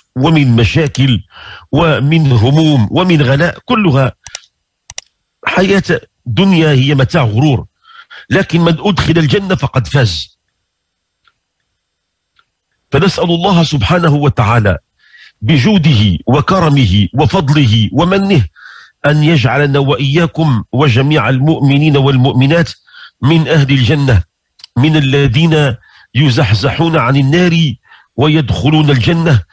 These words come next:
ويفوزون فوزا عظيما. هذه الجنة سماها الله تعالى بدار الكرامة. لماذا سماها دار الكرامة؟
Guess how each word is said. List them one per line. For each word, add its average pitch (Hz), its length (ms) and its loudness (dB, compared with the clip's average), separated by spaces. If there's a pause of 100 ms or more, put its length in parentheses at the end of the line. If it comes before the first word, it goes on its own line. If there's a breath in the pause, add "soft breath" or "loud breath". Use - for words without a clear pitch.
(320 loud breath)
ويفوزون 147 760 2
فوزا 135 440 0
عظيما. 104 500 0 (1800 loud breath)
هذه 170 640 2
الجنة 151 640 0
سماها 147 460 -2
الله 127 320 -2
تعالى 139 460 0
بدار 147 580 0
الكرامة. 113 720 0 (880 soft breath)
لماذا 156 320 0
سماها 135 440 0
دار 135 340 -2
الكرامة؟ 135 580 0